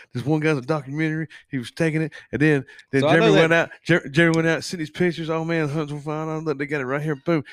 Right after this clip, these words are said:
Speaker 1: And then you went and was like, "Nope, never tried it." <laughs>
Speaker 2: That didn't happen, man.
Speaker 1: I thought we, that
Speaker 2: How you
Speaker 1: was the
Speaker 2: think I
Speaker 1: build-up.
Speaker 2: feel, man?
Speaker 1: We thought you were finally gonna get it.
Speaker 2: I guess so.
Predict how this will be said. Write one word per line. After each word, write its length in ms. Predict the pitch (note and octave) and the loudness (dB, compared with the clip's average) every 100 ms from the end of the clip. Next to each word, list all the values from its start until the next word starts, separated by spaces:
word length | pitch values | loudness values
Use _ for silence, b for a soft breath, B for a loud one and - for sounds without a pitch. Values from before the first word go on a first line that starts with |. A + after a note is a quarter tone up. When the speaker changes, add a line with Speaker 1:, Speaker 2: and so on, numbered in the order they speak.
| B | B
Speaker 1:
And 100 | B2 | -2
then 60 | C#3 | 0
you 160 | D#3+ | 0
went 180 | D#3+ D#3 | 0 0
and 80 | B2+ | -2
was 140 | C3+ B2+ | -8 -6
like, 220 | B2+ F2 | -8 -6
"Nope, 140 | A#2+ _ | -12 _
never 120 | G2+ | -18
tried 220 | A#2+ C3+ B2 | -12 -10 -10
it." 80 | - | -6
<laughs> 80 | - | -6
Speaker 2:
That 500 | C#3+ - - - D4 | -2 -2 0 0 -2
didn't 160 | C#3+ D3+ | -2 0
happen, 500 | F3 F3 G#3+ F3 B2+ | 2 2 0 -2 -4
man. 200 | C3+ D#3 | -2 -2
Speaker 1:
I 60 | F#3 | -2
thought 280 | - A3+ | 0 0
we, 100 | G#3 | 0
that 80 | G3+ | 2
Speaker 2:
How 60 | G3+ | 4
you 60 | |
Speaker 1:
was 100 | C#4+ | 4
the 80 | - | 4
Speaker 2:
think 180 | C#4 C#4+ | 4 4
I 40 | D4 | 4
Speaker 1:
build-up. 260 | C4+ B3 | 4 4
Speaker 2:
feel, 220 | C4 A3 | 6 4
man? 160 | E3+ F#3 | 4 2
Speaker 1:
We 120 | A#3 | 2
thought 240 | B3+ B3 A#3 | 4 4 4
you 100 | A#3 | 2
were 80 | G3+ | 0
finally 460 | - G#3+ G#3+ A3 | 0 0 2 -2
gonna 220 | G#3+ A3+ | 0 -2
get 280 | A3 G3 C#4 | -2 2 2
it. 180 | B3+ C3+ _ | 2 -2 _
Speaker 2:
I 100 | A2 | -8
guess 300 | B2 D3+ E3 | -6 -4 -6
so. 120 | - | -6